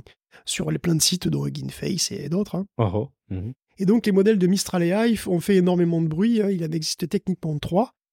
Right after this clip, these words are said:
Speaker 1: Il y a Mistral sept B, donc le plus petit, celui qui est plus accessible. Il y a Mixtral, le mélange d'experts, dont on a aussi pas mal parlé. Et Miku, donc, euh, ce fameux, ce fameux, euh, voilà, modèle qui a fuité,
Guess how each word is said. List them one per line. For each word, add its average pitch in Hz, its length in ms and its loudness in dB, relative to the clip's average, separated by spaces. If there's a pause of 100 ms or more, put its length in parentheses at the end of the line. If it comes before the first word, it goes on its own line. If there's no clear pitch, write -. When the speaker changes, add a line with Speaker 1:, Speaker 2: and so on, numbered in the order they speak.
(280)
Speaker 1:
Il 175 60 -2
y 165 40 4
a 160 40 2
Mistral 170 540 2
sept 151 220 -2
B, 185 200 2 (220)
donc 143 240 -8
le 147 60 -6
plus - 120 -14
petit, 262 480 -2
celui 165 140 -4
qui - 100 -12
est - 20 -14
plus 160 200 -10
accessible. 269 420 0
Il 226 60 2
y 170 40 0
a 156 60 0
Mixtral, 202 520 0 (100)
le - 60 -6
mélange 165 280 2
d'experts, 214 480 -2
dont 165 80 -8 (100)
on - 80 -10
a - 140 -10
aussi - 160 -8
pas 196 120 -4
mal 185 160 -2
parlé. 190 320 -2 (440)
Et 196 100 2
Miku, 220 360 4 (180)
donc, 196 340 4
euh, 190 220 6
ce 185 220 2
fameux, 185 500 4
ce 160 140 -6
fameux, 185 340 4
euh, - 260 -4
voilà, 151 280 -6
modèle 160 360 0
qui - 120 -6
a 147 80 -4
fuité, 190 400 -2